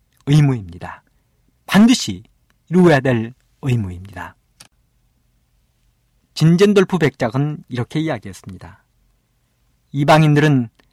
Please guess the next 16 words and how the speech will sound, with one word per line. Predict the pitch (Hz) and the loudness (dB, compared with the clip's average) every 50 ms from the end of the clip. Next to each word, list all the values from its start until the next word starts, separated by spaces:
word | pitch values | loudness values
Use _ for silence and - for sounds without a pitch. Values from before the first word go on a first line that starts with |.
| _ _ | _ _
하나님이 | _ - - 202 196 196 196 196 190 190 | _ -6 -2 0 2 4 4 4 4 2
계시다는 | 180 - 175 170 151 151 175 165 160 156 | 2 0 0 0 0 0 0 0 0 0
것을 | 151 139 - 160 147 147 143 147 _ | -2 -2 0 0 0 0 -2 -6 _
벌써 | - 139 127 117 - - 123 110 110 127 139 _ - | -6 -4 -4 -4 -4 -6 -6 -6 -6 -12 -16 _ -14
알고 | 107 104 98 - 104 92 | -12 -12 -12 -14 -16 -18
있다. | 71 _ - - - - _ _ _ _ _ _ _ _ _ _ _ _ _ _ _ _ _ _ _ _ | -20 _ -20 -20 -20 -20 _ _ _ _ _ _ _ _ _ _ _ _ _ _ _ _ _ _ _ _
그들이 | - - 131 127 156 180 220 247 233 | -8 -4 -2 0 0 2 0 0 -2
필요로 | - - 226 214 196 202 202 | -4 -2 0 0 2 0 0
하는 | - - 165 156 151 | -2 -4 -6 -6 -6
것은 | - 104 - - 120 151 180 208 - _ _ _ _ _ _ _ _ _ _ _ _ | -8 -10 -8 -8 -8 -6 -8 -10 -12 _ _ _ _ _ _ _ _ _ _ _ _
그리스도의 | - - 160 185 202 202 - 226 226 226 220 214 | -8 -4 -2 0 0 0 0 -2 -2 -2 -4 -6
사랑에 | - - 180 170 156 147 143 | -6 -4 -2 -2 0 -2 -2
대하여 | 135 131 113 104 104 110 123 123 127 127 135 _ _ _ _ _ _ _ _ _ - | -2 -4 -6 -6 -8 -8 -8 -8 -8 -10 -12 _ _ _ _ _ _ _ _ _ -20
듣는 | - - 98 98 127 156 | -16 -12 -10 -10 -10 -10
것이다." | - 180 - - - 87 80 - _ _ _ _ _ _ _ _ _ _ _ _ _ _ _ _ _ _ _ _ _ _ _ _ | -10 -12 -16 -18 -20 -20 -20 -20 _ _ _ _ _ _ _ _ _ _ _ _ _ _ _ _ _ _ _ _ _ _ _ _
그렇습니다. | - 123 107 - - - 101 95 - 95 92 104 - | -12 -10 -10 -10 -10 -12 -12 -12 -12 -14 -16 -18 -20